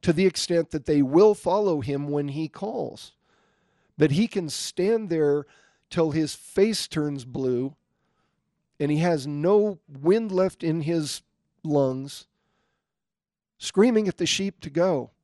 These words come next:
And if he doesn't, if he doesn't lead, they won't go. And this is what Jesus did that set him apart.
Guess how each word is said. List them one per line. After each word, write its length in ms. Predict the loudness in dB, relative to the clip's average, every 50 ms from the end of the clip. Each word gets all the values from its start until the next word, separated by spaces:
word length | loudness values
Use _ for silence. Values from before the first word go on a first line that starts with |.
| _ _ _ _ _ _ _ _ _ _ _ _
And 140 | -2 -2
if 100 | -2 -4
he 160 | -4 -6 -2 -2
doesn't, 400 | 0 -2 -2 -4 -10 -14 -16 -20 -20 _ _ _
if 140 | -8 -6 -6
he 100 | -4 -2
doesn't 300 | -2 -2 -2 -2 -6 -2
lead, 260 | -2 -2 -2 -2 -4
they 100 | -4 -4
won't 340 | -2 -2 -4 -6 -6 -10 -8
go. 360 | -6 -6 -4 -2 -4 -4 -6 _ _ _ _ _ _ _ _ _ _ _ _ _ _ _ _ _ _ _ _ _ _ _ _ _ _ _ _ _ _ _ _ _ _ _ _ _ _
And 140 | -6 -4 -4
this 120 | -4 -4 -6
is 120 | -8 -6
what 240 | -4 -4 -4 -4 -6
Jesus 420 | -6 -4 -4 -4 -4 -8 -10 -10
did 260 | -8 -6 -6 -6 -6
that 140 | -8 -12 -12
set 260 | -10 -6 -6 -6 -6
him 200 | -6 -6 -6 -8
apart. 480 | -8 -10 -10 -12 -10 -8 -8 -8 -10 -12